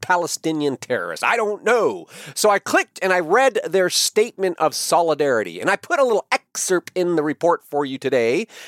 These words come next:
uh, the, the statement of solidarity from the unions in Australia. They say, quote, "As trade unionists in Australia, we believe in peace. A central fissure in global conflict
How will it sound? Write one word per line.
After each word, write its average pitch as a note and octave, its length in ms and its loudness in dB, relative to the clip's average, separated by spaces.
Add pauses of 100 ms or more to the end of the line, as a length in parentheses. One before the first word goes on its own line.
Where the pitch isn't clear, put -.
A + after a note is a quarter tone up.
uh, D#3 160 4
the, D3 160 -4
the C#3+ 220 0
statement F#3+ 460 0
of D3+ 60 0
solidarity C#3+ 600 2
from D3 240 -2
the C3+ 240 -2 (160)
unions F#3+ 580 0
in D#3 140 -2
Australia. C3+ 600 0
They B2 120 -2
say, D#3 360 2
quote, - 540 -2 (340)
"As E3+ 280 0
trade C4 600 2
unionists B2+ 1040 -2
in D#3 140 2
Australia, A#2+ 1040 -4 (300)
we E3+ 320 0
believe A#2 580 -4
in E2+ 180 -16 (100)
peace. - 600 -2 (280)
A E3+ 160 4
central A#3+ 600 0
fissure G3+ 640 0
in D3+ 260 0
global A3+ 320 4
conflict G3 720 -2